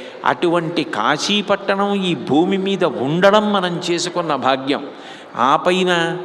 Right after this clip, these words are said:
అది భారతదేశంలో ఉండడం మన అదృష్టం. ఆ భారతదేశంలో మనం పుట్టడం అంతకన్నా భాగ్య విశేషం. దేశము కాలము ఈ రెండిటికి ఎనలేని ప్రాధాన్యత ఉంటుంది.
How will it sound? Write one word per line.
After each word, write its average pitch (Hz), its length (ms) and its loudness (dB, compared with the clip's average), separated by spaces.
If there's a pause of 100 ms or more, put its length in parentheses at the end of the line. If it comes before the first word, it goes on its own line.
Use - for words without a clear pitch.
(300)
అది - 200 0
భారతదేశంలో 180 1080 2
ఉండడం 170 460 2
మన 156 120 0
అదృష్టం. 139 500 -2 (500)
ఆ 131 260 4
భారతదేశంలో 190 1040 4
మనం 175 320 0 (100)
పుట్టడం 180 600 0 (160)
అంతకన్నా 175 680 0
భాగ్య 160 400 0
విశేషం. 151 520 0 (600)
దేశము 180 760 2
కాలము 151 540 2 (180)
ఈ 165 140 4
రెండిటికి 175 600 0
ఎనలేని 175 760 2
ప్రాధాన్యత 170 840 0
ఉంటుంది. 139 480 -2